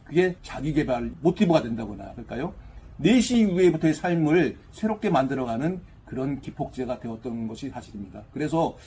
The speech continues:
고등학교를 나오신 많은 사람들이 야간 대학을 가서 자기 개발도 하고 또 동호회 활동도 하고, 그래서 삶을 풍성하게 하는 계기가 되었던 것도 사실입니다. 그건 곧 업무뿐만이 아니라 자기의 생활 영역까지 변화를 시켰다는 것에 큰 의미가 있었죠.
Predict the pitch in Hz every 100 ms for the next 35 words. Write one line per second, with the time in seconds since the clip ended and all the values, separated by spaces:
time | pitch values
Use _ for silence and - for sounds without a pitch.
0 | - - 147 208 208 208 180 156 156 160
1 | 156 - - 170 185 180 160 131 151 170
2 | - 110 117 135 131 123 113 117 110 101
3 | 131 156 - 110 110 120 110 107 107 113
4 | 123 170 170 180 180 175 151 156 160 151
5 | 143 135 117 120 127 151 151 170 190 185
6 | - 190 180 170 165 160 151 - 247 233
7 | 214 190 151 123 113 120 120 - - 120
8 | 123 120 113 113 113 120 - 131 160 135
9 | 107 87 - 156 180 165 165 - - -
10 | - 135 202 220 - 196 175 156 127 190
11 | 240 - - - 107 151 151 165 165 185
12 | 196 165 139 131 123 131 113 123 117 -
13 | 110 107 101 98 104 135 123 - 226 180
14 | 139 131 160 - -